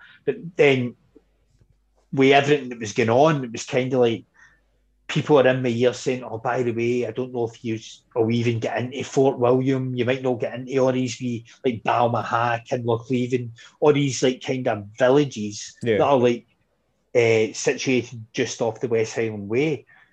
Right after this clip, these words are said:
Speaker 1: wh-, where obviously we're gonna be, like, stopping and meeting, meeting our team, blah, blah, blah." So it was like, it was off and on and off and on and off and on. It was that way, like, will we just leave it to next year? Will we do it? Will we leave it?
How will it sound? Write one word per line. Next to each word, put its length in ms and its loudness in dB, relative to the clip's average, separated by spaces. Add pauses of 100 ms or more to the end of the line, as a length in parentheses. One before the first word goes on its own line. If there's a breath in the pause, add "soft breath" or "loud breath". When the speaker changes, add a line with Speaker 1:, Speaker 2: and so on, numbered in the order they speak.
(140 soft breath)
Speaker 1:
wh-, 280 -4
where 200 0
obviously 520 0
we're 140 -4
gonna 260 -4
be, 80 -2
like, 240 -4
stopping 520 -4
and 380 -10
meeting, 540 -2 (340 soft breath)
meeting 280 2
our 180 -2
team, 420 -2 (260)
blah, 220 4
blah, 240 2
blah." 340 -2 (440 soft breath)
So 140 0
it 60 2
was 160 0
like, 300 2 (400)
it 140 -2
was 160 -6 (160)
off 420 4
and 120 0
on 360 2
and 180 -10
off 380 2
and 160 -8
on 380 -4
and 100 -8
off 380 0
and 120 -8
on. 360 -4 (280 soft breath)
It 40 -8
was 100 -4
that 220 4
way, 200 6
like, 280 0 (540)
will 100 2
we 100 2
just 240 -6
leave 240 -2
it 120 -10
to 80 -4
next 300 -6
year? 120 2
Will 160 -2
we 100 -6
do 240 4
it? 220 4
Will 80 -6
we 100 -6
leave 220 -6
it? 100 -14